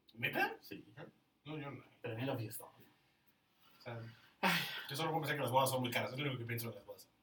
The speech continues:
Speaker 2: Ay, yo sí, yo pienso que la pasaré increíble.
Speaker 1: Ah, no, claro, güey, pero las bodas son muy caras.
Speaker 2: Sí.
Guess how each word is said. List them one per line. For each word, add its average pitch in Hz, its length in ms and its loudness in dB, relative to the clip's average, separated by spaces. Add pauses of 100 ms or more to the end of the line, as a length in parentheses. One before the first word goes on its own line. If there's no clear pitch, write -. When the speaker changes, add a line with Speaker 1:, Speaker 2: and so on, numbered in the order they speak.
(460)
Speaker 2:
Ay, 165 160 -6
yo 190 100 -2
sí, 214 140 -2
yo 220 120 0
pienso 202 220 -4
que - 80 -4
la 123 100 -2
pasaré 135 260 0
increíble. 135 440 -2
Speaker 1:
Ah, 226 160 12
no, 240 60 12
claro, 254 320 12
güey, - 140 2
pero 117 180 -2
las - 100 -2
bodas 165 140 2
son 170 80 2
muy 165 100 0
caras. 180 220 -4 (1300)
Speaker 2:
Sí. - 200 -18